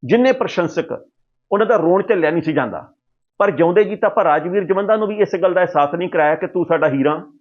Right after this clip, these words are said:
ਇਹਦੇ ਲਈ ਬੰਦੇ ਨੂੰ ਮਰਨਾ ਪੈਂਦਾ ਵੀ ਜੇਕਰ ਉਹਨੇ ਹੀਰਾ ਸਾਬਤ ਹੋਣਾ। ਫਿਰ ਅਸੀਂ ਕਹਿੰਦੇ ਵੀ ਬੰਦਾ ਕਾਮ-,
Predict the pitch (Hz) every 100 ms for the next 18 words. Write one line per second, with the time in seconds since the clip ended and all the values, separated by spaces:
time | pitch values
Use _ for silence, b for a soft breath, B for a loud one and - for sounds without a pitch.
0 | _ _ _ _ _ _ - 214 262 247
1 | 254 175 170 208 214 156 143 165 180 180
2 | 156 165 214 - _ _ _ 147 214 185
3 | 202 226 220 214 196 160 185 190 185 151
4 | - 131 127 92 - _ _ 175 202 190
5 | 196 202 247 208 170 170 170 156